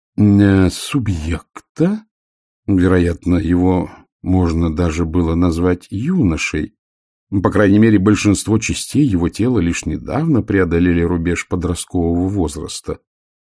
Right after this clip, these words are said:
Однако многочисленные шрамы и швы свидетельствовали о неукротимом стремлении к самоусовершенствованию, служившему отличительной чертой всякого добропорядочного Игоря.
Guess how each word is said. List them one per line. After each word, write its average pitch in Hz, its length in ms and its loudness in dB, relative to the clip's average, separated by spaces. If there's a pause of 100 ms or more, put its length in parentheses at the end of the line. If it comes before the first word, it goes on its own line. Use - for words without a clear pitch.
Однако 190 320 2
многочисленные 170 720 4
шрамы 160 440 2
и 131 160 0
швы 139 340 -2
свидетельствовали 143 1000 0
о 113 120 0
неукротимом 127 840 0
стремлении 95 600 0
к - 80 -12
самоусовершенствованию, - 1600 -8 (400)
служившему 87 640 0
отличительной 113 760 -2
чертой 104 420 -2
всякого 113 420 -6
добропорядочного 82 840 -4
Игоря. - 460 -14